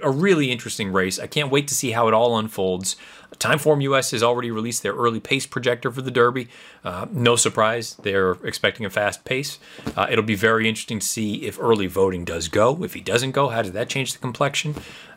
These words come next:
Um, there are still big names that we have not touched on yet as far as projections and things like that are concerned. Messier's name has not come up yet, which it will, you know, knock on wood, next week. But it's just gonna be a really interesting race, and, and now we're,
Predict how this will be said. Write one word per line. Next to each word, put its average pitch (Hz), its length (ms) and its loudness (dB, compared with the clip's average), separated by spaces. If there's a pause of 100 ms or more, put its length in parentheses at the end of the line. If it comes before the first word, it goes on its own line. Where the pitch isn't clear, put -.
Um, 90 520 -4
there 95 200 4
are 87 60 2
still 135 240 4
big 131 240 0
names 139 240 2
that 113 100 -2
we 127 100 2
have 123 100 0
not 120 180 0
touched 139 300 -2
on 95 200 -8
yet 95 160 -6
as - 120 -14
far 98 240 2
as 92 80 -6
projections 98 560 -4
and 90 100 -12
things 98 160 -4
like 90 140 -2
that 101 160 4
are 95 80 0
concerned. 101 420 -2 (380)
Messier's 113 480 2
name 123 420 -4
has 113 180 2
not 120 200 0
come 131 120 0
up 117 160 2
yet, 123 260 0 (320)
which - 140 -4
it 101 80 -2
will, 120 420 4 (420)
you 110 80 2
know, 90 80 0
knock 104 260 2
on 98 120 -2
wood, 104 260 -2 (160)
next 127 240 -4
week. 92 200 -8 (560)
But 110 240 4 (120)
it's 117 200 0
just 143 160 2
gonna 165 100 4
be 160 80 6
a 160 60 6
really 165 280 4
interesting 151 400 0
race, 143 360 2
and, 120 120 -6
and 117 220 -2
now 123 240 2
we're, 117 400 2